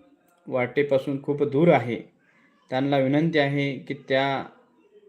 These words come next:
सर्व युवक बांधवांनी भक्तिमार्गावरती या, देवाचं नामस्मरण करा व या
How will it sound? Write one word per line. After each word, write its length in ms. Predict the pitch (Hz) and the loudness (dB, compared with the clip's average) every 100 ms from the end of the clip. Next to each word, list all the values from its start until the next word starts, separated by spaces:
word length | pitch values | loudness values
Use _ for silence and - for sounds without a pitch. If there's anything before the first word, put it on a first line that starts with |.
| _ _ _ _ _ _ _ - - | _ _ _ _ _ _ _ -14 -2
सर्व 240 | 147 147 | 2 4
युवक 340 | 143 135 135 139 | 2 2 2 2
बांधवांनी 800 | 131 131 131 135 135 139 135 - _ _ _ _ _ _ _ _ 381 381 _ _ _ _ _ 294 _ _ _ _ _ _ _ - | 0 0 0 0 0 -2 -6 -10 _ _ _ _ _ _ _ _ _ _ _ _ _ _ _ _ _ _ _ _ _ _ _ -12
भक्तिमार्गावरती 1400 | 123 113 - 139 135 135 131 135 139 135 135 135 139 127 | -12 -8 -2 0 0 -2 -2 -2 -2 -2 -4 -6 -4 0
या, 360 | 127 135 139 - _ _ _ _ - _ | 2 0 -2 -8 _ _ _ _ -20 _
देवाचं 480 | 117 123 135 131 139 | -6 -2 0 0 -2
नामस्मरण 680 | 123 127 143 147 147 147 143 | -2 -2 -4 -2 0 0 0
करा 380 | 139 127 123 - - _ _ _ _ | 2 2 0 -4 -16 _ _ _ _
व 240 | 127 131 131 | 0 4 4
या 340 | 127 131 135 | 4 2 0